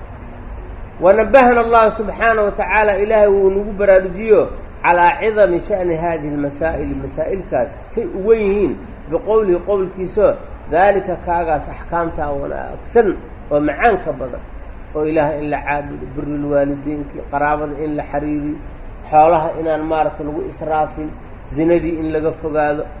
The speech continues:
naf Ilaahay xarimo, maaragtay, inaan la dilin, beeggii in la oofiyo, agoontii xoolaheed loo naxariisto, qofka xawaastiisa oo mas-uul ka noqdo, Ilaahay xawaastan wuxuu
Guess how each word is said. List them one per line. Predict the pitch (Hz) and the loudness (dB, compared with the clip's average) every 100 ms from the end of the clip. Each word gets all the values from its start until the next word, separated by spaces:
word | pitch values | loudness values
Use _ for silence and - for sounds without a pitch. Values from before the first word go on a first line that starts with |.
| - | -8
naf | 160 180 156 | -2 -2 0
Ilaahay | 170 165 156 143 | 0 2 2 0
xarimo, | - 151 156 156 | -4 -4 -2 -2
maaragtay, | 151 156 147 - 165 | 0 0 0 -2 -4
inaan | 156 | -4
la | 156 | -4
dilin, | 143 151 151 147 - - - | -2 -2 -2 -4 -6 -14 -4
beeggii | 147 190 151 143 170 | 6 6 6 0 -2
in | 165 160 | 0 2
la | |
oofiyo, | 160 165 160 - 156 160 | 0 -2 -4 -4 -4 0
agoontii | 147 147 175 165 170 147 | 0 2 2 2 -4 -4
xoolaheed | 160 160 170 156 160 | -2 0 0 -2 -2
loo | 165 | -2
naxariisto, | 165 147 156 151 151 - 165 - - - - - | -2 -2 -4 -4 -6 -4 -4 -4 -10 -14 -10 2
qofka | 202 - 175 | 2 2 -6
xawaastiisa | - 156 165 180 180 - 160 - | -2 2 4 4 2 -4 -8 -6
oo | 165 160 | -6 -6
mas-uul | 156 139 185 165 - | -6 -8 -6 -6 -4
ka | 170 | -4
noqdo, | 156 160 170 151 - - - - | -2 0 2 0 -2 -12 -14 -4
Ilaahay | 165 190 175 | 4 4 4
xawaastan | 160 175 165 180 175 170 | 2 0 2 2 2 -2
wuxuu | 147 147 | -2 -6